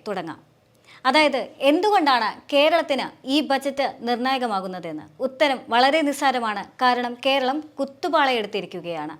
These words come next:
കേരളത്തിലെ സാമ്പത്തിക പ്രതിസന്ധി എന്ന് പറയുന്നത് വളരെ കുറച്ച് കാലങ്ങളായിട്ട് നിരന്തരമായി ചർച്ച ചെയ്യപ്പെട്ടുകൊണ്ടിരിക്കുകയാണ്. പ്രതിപക്ഷം കേരളത്തിനെതിരെ വലിയ തോതിൽ വിമർശനം ഉന്നയിച്ചുകൊണ്ടിരിക്കുകയാണ്. കേരളം കേന്ദ്രം നൽകാനുള്ള വിഹിതം നൽകുന്നില്ല എന്ന് നിരന്തരമായി ആരോപിക്കുന്നുണ്ട്.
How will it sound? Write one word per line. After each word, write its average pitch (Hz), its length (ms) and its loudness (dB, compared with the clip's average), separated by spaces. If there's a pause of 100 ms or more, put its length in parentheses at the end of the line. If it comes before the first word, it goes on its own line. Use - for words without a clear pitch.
കേരളത്തിലെ 349 420 6
സാമ്പത്തിക 320 540 2
പ്രതിസന്ധി 311 520 -2
എന്ന് 269 220 0
പറയുന്നത് 262 360 -2
വളരെ 277 300 2
കുറച്ച് 277 340 -4
കാലങ്ങളായിട്ട് 285 920 0
നിരന്തരമായി 277 600 -2
ചർച്ച 254 280 -6
ചെയ്യപ്പെട്ടുകൊണ്ടിരിക്കുകയാണ്. 226 1120 -4
പ്രതിപക്ഷം 254 580 -6
കേരളത്തിനെതിരെ 262 680 -2 (420)
വലിയ 247 300 2
തോതിൽ 294 320 -2
വിമർശനം 269 540 -4
ഉന്നയിച്ചുകൊണ്ടിരിക്കുകയാണ്. 180 1040 -10 (800)
കേരളം 269 360 4 (100)
കേന്ദ്രം 294 320 0
നൽകാനുള്ള 277 680 0
വിഹിതം 254 420 -2
നൽകുന്നില്ല 254 480 -2
എന്ന് 262 260 -2
നിരന്തരമായി 240 560 -4
ആരോപിക്കുന്നുണ്ട്. 269 840 0